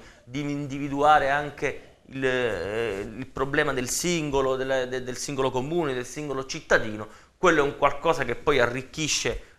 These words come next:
di sfumature e di particolari quello che è un gruppo poi politico, un partito, un,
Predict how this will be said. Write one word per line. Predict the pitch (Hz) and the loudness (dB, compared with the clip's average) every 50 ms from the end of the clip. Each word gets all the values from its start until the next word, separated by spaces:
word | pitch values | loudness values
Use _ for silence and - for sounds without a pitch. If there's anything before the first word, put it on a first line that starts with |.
| _ | _
di | - 117 | -12 -10
sfumature | - - - 139 123 127 127 123 131 160 156 135 | -8 -6 -6 -2 0 2 2 2 2 2 0 0
e | 123 | 0
di | 120 123 | -2 -2
particolari | 101 120 117 - - 135 127 156 147 127 117 117 117 110 | -2 -2 -2 -2 -4 -4 0 2 4 6 6 4 4 2
quello | 110 113 110 | 0 -4 -4
che | 110 110 | -4 -4
è | 107 | -4
un | 110 110 | -4 -4
gruppo | 110 120 127 120 - - 113 | -2 -2 -4 -2 0 -2 0
poi | 107 113 113 113 110 - - - - _ _ _ _ | 2 2 0 0 -2 -4 -10 -14 -18 _ _ _ _
politico, | - - 107 104 117 135 147 131 110 104 | -6 -6 -6 -4 -4 -4 -4 -4 -6 -6
un | 101 98 | -8 -6
partito, | - - 104 - - - 139 151 151 - - 110 104 101 | -4 -4 -6 -6 -6 -4 -4 -4 -2 -2 -2 -2 -4 -4
un, | 101 90 104 110 110 104 104 104 98 92 | -8 -10 -12 -12 -12 -12 -12 -12 -12 -14